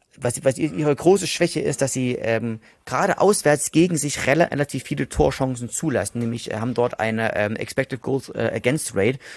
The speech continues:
von eins Komma fünf eins, was relativ, was relativ weit hinten ist im Ligadurchschnitt. Und, ähm, können aber trotzdem auswärts besser verteidigen anscheinend, als, als sie zu Hause verteidigen können. Entspannend ist aber auch, dass, ähm, sie auch,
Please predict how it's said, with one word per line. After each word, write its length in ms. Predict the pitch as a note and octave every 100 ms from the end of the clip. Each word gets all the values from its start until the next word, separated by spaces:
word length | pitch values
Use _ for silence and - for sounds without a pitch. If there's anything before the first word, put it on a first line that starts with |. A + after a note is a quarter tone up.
| -
von 140 | A#2+
eins 200 | - A#2+
Komma 160 | - A2+
fünf 220 | - A#2+
eins, 320 | - A#2+ D3+
was 300 | A#2+ - -
relativ, 480 | G#2 A#2 C3 C3 A#2+
was 100 | A2+
relativ 320 | A2 A2 A#2
weit 140 | G#2 G2+
hinten 260 | D3+ -
ist 140 | A2+ G#2+
im 100 | A2
Ligadurchschnitt. 680 | B2 G#2+ G#2 G#2+ - D#3+ - - - - _
Und, 360 | - C3+ C#3 C3
ähm, 320 | B2 B2 B2+
können 240 | - D3+ F3+
aber 240 | A#2 A#2
trotzdem 640 | - D3 - - C3 D#3+ E3+ -
auswärts 380 | - C3+ C#3+ C3
besser 300 | - D3 F#3+
verteidigen 640 | F3 A#2+ A2 G#2 G#2+ C#3 -
anscheinend, 460 | A2+ A2 A2+ -
als, 160 | G#2 -
als 100 | G#2+
sie 100 | A2
zu 140 | G#2
Hause 220 | G#2 G#2
verteidigen 500 | G2+ G2 F2+ F2 E2
können. 320 | E2 F2+ E2+ - - - - - _
Entspannend 520 | A#3 - A2 F#3+ G#3
ist 140 | C3
aber 200 | G#2+ G#2
auch, 260 | - B2+ - - _ -
dass, 340 | A#2 A#2 - G#2+
ähm, 420 | G#2 G2+ G2+ G#2 _
sie 440 | - B2+ C3+ C3 -
auch, 400 | A#2 A#2+ -